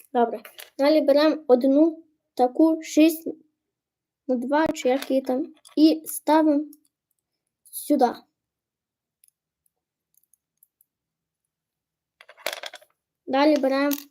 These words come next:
одну таку і ставимо її сюди. І ще отакий великий вогник, вогник, жарко, жарко.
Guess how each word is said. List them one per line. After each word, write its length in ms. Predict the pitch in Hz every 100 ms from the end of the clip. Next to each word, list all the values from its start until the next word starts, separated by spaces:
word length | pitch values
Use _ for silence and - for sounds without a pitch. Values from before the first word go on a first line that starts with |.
| -
одну 420 | 262 262 277 294
таку 460 | 277 269 302 330 339 - _ _ _
і 120 | 262
ставимо 480 | 262 277 294 277 254
її 500 | 262 247 269 311 311 _ _ _ _
сюди. 380 | - 294 277 220 - _ _ _ _ _ _ _ _ _ _ _ _ _ _ - - 269
І 80 |
ще 560 | 269 - - 294 359 349 294 - -
отакий 440 | 247 - 311 311
великий 500 | 240 247 285 285 254
вогник, 580 | 233 254 240 233 - 240
вогник, 580 | 240 285 277 240 220 -
жарко, 440 | 214 247 - -
жарко. 500 | 233 214 202 -